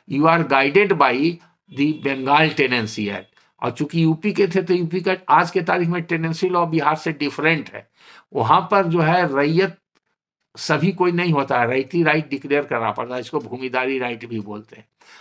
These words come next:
और यहाँ पर by worth होता है, रैयत मर जाएगा तो रैयत का बेटा खुद रैयत हो जाएगा। ये बंगाल टेनेंसी एक्ट का प्रोविजन था,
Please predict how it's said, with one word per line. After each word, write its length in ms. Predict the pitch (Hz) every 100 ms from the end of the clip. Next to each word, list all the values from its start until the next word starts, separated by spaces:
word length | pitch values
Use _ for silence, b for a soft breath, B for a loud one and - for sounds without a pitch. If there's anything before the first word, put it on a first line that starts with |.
| B
और 140 | 123 139
यहाँ 220 | 139 180
पर 200 | 196 180
by 360 | 151 156 143
worth 340 | 135 214 180 139
होता 220 | 127 113
है, 160 | 120 117
रैयत 380 | 147 165 190 156
मर 240 | 147 180
जाएगा 260 | 170 170 180
तो 140 | 165
रैयत 360 | 151 156 175 160
का 120 | 160
बेटा 240 | 160 160
खुद 260 | 160 180 165
रैयत 380 | 147 139 127 123
हो 100 | 117
जाएगा। 380 | 110 120 117 B B B -
ये 120 | 165
बंगाल 460 | 143 143 143 156 165
टेनेंसी 480 | 147 143 135 147
एक्ट 160 | 147 143
का 80 | 139
प्रोविजन 420 | 139 123 120 120
था, 360 | 120 160 202